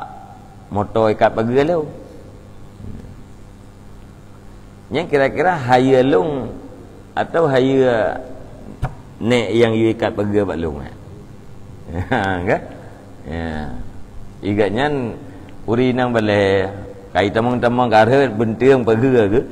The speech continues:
kai tamang-tamang lumo. Ilung, lepeng mecut. Lung blor motor ikat-ikat pagi ke. Gebedah nek yang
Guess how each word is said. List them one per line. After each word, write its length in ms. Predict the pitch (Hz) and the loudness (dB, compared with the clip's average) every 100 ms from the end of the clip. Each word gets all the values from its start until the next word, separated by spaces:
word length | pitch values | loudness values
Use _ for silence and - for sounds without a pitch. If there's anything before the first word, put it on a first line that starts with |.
| - - | -14 -8
kai 120 | - 123 | 0 2
tamang-tamang 520 | 131 139 127 131 127 | 2 2 2 2 2
lumo. 600 | 123 113 107 98 98 101 - - 101 | 2 4 2 2 -4 -8 -14 -4 0
Ilung, 560 | 127 175 151 110 82 - - - - - - | 2 2 0 -4 -8 -12 -14 -16 -18 -18 -2
lepeng 540 | 98 110 117 117 123 | 2 2 4 2 2
mecut. 420 | 135 170 165 123 - - - - - - - - - - - - - | 2 2 4 2 -4 -14 -18 -20 -20 -20 -20 -20 -20 -20 -20 -20 -4
Lung 320 | 104 107 110 | 0 2 4
blor 320 | 120 113 101 98 | 4 4 0 -4
motor 960 | 107 107 107 104 104 101 95 95 92 90 | -4 -2 0 2 2 0 0 -2 -2 -4
ikat-ikat 380 | 90 98 98 104 | -2 -2 0 0
pagi 180 | 127 156 156 | 0 2 2
ke. 140 | 143 - - - - - - - - - - - - - - 92 | 0 -4 -14 -16 -18 -18 -20 -20 -20 -20 -20 -18 -18 -18 -8 -4
Gebedah 460 | 95 110 120 113 | 0 4 4 4
nek 260 | 110 117 101 | 2 0 0
yang 140 | 107 | 0